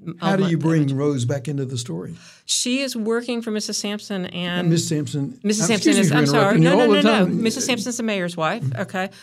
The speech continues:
Speaker 1: So she's working for the Sampsons, and Maddie sees her, and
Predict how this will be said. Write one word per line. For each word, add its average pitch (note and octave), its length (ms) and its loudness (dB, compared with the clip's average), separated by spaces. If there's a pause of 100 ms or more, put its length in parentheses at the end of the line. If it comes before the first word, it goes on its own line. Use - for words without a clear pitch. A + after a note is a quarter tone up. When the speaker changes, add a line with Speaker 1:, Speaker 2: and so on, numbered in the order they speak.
(240)
Speaker 1:
So - 120 -8
she's A3 200 -4
working A3 260 -2
for A#3 80 -6
the A#3 100 -6
Sampsons, G3 720 -6
and F#3 540 -6 (220)
Maddie F#3 360 -6
sees A3+ 340 -8
her, F#3 180 -6
and F3+ 500 -6